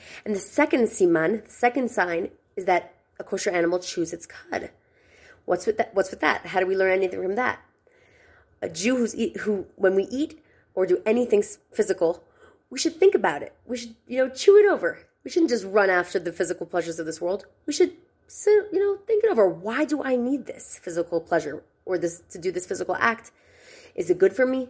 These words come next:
Am I doing it in service of God? Am I doing it to better my service of God? Or am I just doing it because I'm running after the physical pleasures of this world?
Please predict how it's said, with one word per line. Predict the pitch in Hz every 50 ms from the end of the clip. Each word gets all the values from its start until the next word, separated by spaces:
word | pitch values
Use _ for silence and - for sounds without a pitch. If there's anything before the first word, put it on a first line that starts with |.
| - -
Am | 196 180
I | 175 165
doing | 160 175 170 170 175 180
it | 175 160
in | 170
service | 165 - 175 160 165 160
of | 165 156 -
God? | 185 180 196 226 -
Am | 185 180
I | 160
doing | 160 165 165 175
it | 165 165
to | - 165
better | - 170 165 180 190
my | 208 220
service | 240 226 254 247 240 262 -
of | 262 254
God? | - 294 311 339 359
Or | - 285
am | 254
I | 247 247
just | 214 220 214
doing | - 240 240
it | 226 208
because | 190 - 196 185
I'm | 180 180
running | 185 180 180 180 180
after | 175 170 - 175
the | 165
physical | - 180 165 - 185
pleasures | 175 - 180 160 165 160
of | 165 160
this | 160 - - -
world? | 202 214 - - - -